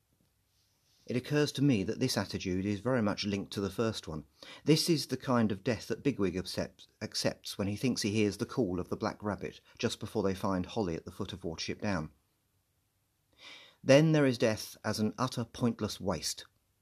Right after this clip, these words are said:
All the deaths at Sandalford and the aftermath are examples of this. Basically, deaths at the hands of humans and other rabbits, as these seem somehow unnatural. If you are killed by a Lil, then at least that is for food, but rabbits would,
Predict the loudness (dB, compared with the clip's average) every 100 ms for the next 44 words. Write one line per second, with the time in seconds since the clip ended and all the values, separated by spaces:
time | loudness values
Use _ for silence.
0 | _ _ _ _ _ -20 -4 0 2 2
1 | 2 0 -6 0 2 2 0 -2 -2 -2
2 | -4 0 0 -2 -4 -6 -6 -6 -4 -2
3 | -2 -4 -10 -10 -10 -12 -16 _ _ _
4 | _ _ _ _ _ _ 4 4 2 -2
5 | 0 0 0 -4 -6 -4 -2 -4 -4 0
6 | 0 0 -2 -2 -2 -2 -2 -4 -8 -10
7 | -8 -4 -6 -2 -2 -2 -2 0 0 0
8 | -4 -2 -2 0 0 0 -4 -6 -6 -10
9 | _ _ _ _ _ _ _ _ _ _
10 | 0 4 2 2 0 2 2 2 2 2
11 | -2 -2 -2 0 -2 -4 -4 -6 -6 -8
12 | -6 -2 -2 -4 _ _ -20 -20 _ 0
13 | 2 2 2 0 -6 -4